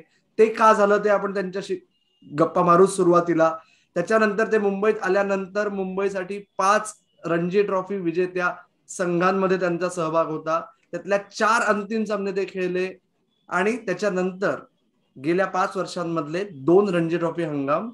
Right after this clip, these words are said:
ते मुंबईचे मुख्य प्रशिक्षक देखील होते. तर, अ, विनायक, स-, आधी आम्हाला सांगा की या एवढ्या मोठ्या प्रवासातला सर्वात memorable रणजी trophy season कुठला निवडलायस तू, विनायक?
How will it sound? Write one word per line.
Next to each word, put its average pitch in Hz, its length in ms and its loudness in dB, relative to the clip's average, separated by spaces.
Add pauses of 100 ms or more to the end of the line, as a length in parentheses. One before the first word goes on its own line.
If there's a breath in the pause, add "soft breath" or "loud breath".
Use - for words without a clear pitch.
(160)
ते 165 60 -4
मुंबईचे 165 560 0
मुख्य 170 360 -4
प्रशिक्षक 165 480 -6
देखील 135 380 -2
होते. 95 260 -8 (680)
तर, 180 120 6 (140)
अ, 131 300 4
विनायक, 202 540 2
स-, - 380 -16 (240)
आधी 165 240 6
आम्हाला 220 340 8
सांगा 196 340 4
की 233 440 -4 (280)
या 165 300 4
एवढ्या 202 480 6 (200)
मोठ्या 160 320 0
प्रवासातला 180 760 0 (440)
सर्वात 190 520 2
memorable 196 520 0
रणजी 175 240 -2
trophy 190 260 -6
season 180 340 -4
कुठला 202 440 -2
निवडलायस 151 580 0
तू, 117 60 -10
विनायक? 104 280 -8